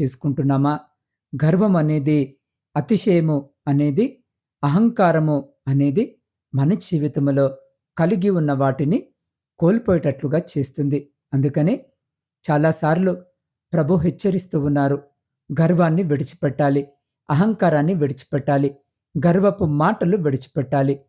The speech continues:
ప్రియ సహోదరి, సహోదరుడా, హెచ్చరిస్తున్నప్పటికీ కూడా నెబుకద్నెజరు దేవుని మాటకు విధేయత చూపించిన వాడు కానే కాదు. ఏడు సంవత్సరముల కాలము పాటు తరమబడిన వాడై,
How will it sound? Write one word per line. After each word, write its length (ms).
ప్రియ 140
సహోదరి, 640
సహోదరుడా, 800
హెచ్చరిస్తున్నప్పటికీ 1040
కూడా 400
నెబుకద్నెజరు 880
దేవుని 380
మాటకు 680
విధేయత 440
చూపించిన 600
వాడు 260
కానే 380
కాదు. 400
ఏడు 340
సంవత్సరముల 880
కాలము 360
పాటు 500
తరమబడిన 560
వాడై, 480